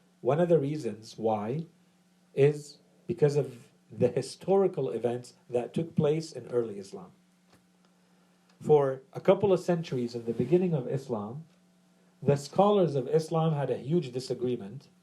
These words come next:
between themselves, to the point where people were now being distinguished as though they're following a different madhab, depending on whether they believed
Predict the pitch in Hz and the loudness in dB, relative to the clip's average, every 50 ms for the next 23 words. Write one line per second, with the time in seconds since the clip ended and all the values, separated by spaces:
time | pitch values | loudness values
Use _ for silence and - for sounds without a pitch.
0 | _ _ _ _ - - - 151 151 156 147 135 123 - - - 120 110 107 120 | _ _ _ _ -4 -2 -2 -2 -2 -2 0 -2 -4 -4 -4 -4 -4 -4 -4 -8
1 | - - - - _ _ _ _ _ _ _ _ _ _ _ _ _ _ _ _ | -12 -14 -18 -20 _ _ _ _ _ _ _ _ _ _ _ _ _ _ _ _
2 | _ _ _ - - 156 - 156 151 156 - 185 208 220 220 196 - - 135 135 | _ _ _ 0 0 2 2 2 0 2 2 2 2 0 -2 -4 -4 -2 0 2
3 | 139 127 113 120 143 175 180 - _ _ _ _ _ _ _ _ - - 190 202 | 2 2 2 2 0 -2 -4 -8 _ _ _ _ _ _ _ _ -4 -2 0 2
4 | 202 208 208 196 175 151 139 135 147 160 165 156 147 147 143 139 135 135 - - | 4 4 4 6 4 4 2 2 2 2 0 0 0 -2 -4 -6 -8 -10 -14 -18
5 | - 120 135 135 - - - - 185 190 175 139 120 110 - - - - 135 120 | -6 -4 -4 -4 -4 -2 0 2 2 2 4 2 0 0 -2 -4 -4 -4 -4 0
6 | 127 156 175 175 160 139 131 - - 160 160 170 160 160 156 156 - 120 120 - | 2 4 4 4 4 2 0 0 0 2 4 4 4 2 0 -2 -4 -2 0 0
7 | 160 160 - - 147 127 - 131 127 143 160 156 131 - 131 127 143 160 - - | 0 0 0 -4 -4 -4 -6 -4 0 0 2 2 0 0 0 -2 -2 -4 -8 -16
8 | _ _ _ _ _ _ - 135 139 - 180 185 190 190 196 175 165 156 143 143 | _ _ _ _ _ _ 2 2 4 6 4 2 2 0 0 0 0 2 2 2
9 | 156 151 160 165 156 139 135 135 131 127 127 127 127 135 143 165 190 190 165 143 | 4 6 6 6 4 4 0 -4 -4 -2 0 0 0 0 0 -2 -2 -2 -4 -8
10 | - | -12